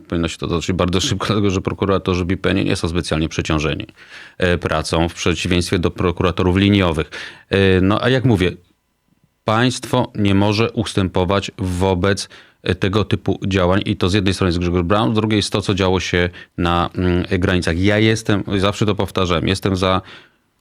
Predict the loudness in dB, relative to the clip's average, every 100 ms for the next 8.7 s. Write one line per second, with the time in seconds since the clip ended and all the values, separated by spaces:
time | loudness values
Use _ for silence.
0 | -2 2 2 2 2 2 2 0 -2 -6
1 | _ _ _ _ _ _ _ _ _ _
2 | _ -2 -2 0 0 0 2 2 2 -2
3 | -6 -8 -2 0 2 2 2 0 -2 -2
4 | -4 -2 0 2 2 2 -2 -6 -2 0
5 | 0 0 0 0 0 0 -2 -2 0 0
6 | 0 0 0 -2 -2 0 2 2 2 0
7 | 0 0 2 2 2 2 0 0 -2 -2
8 | -2 0 0 0 0 -2 -2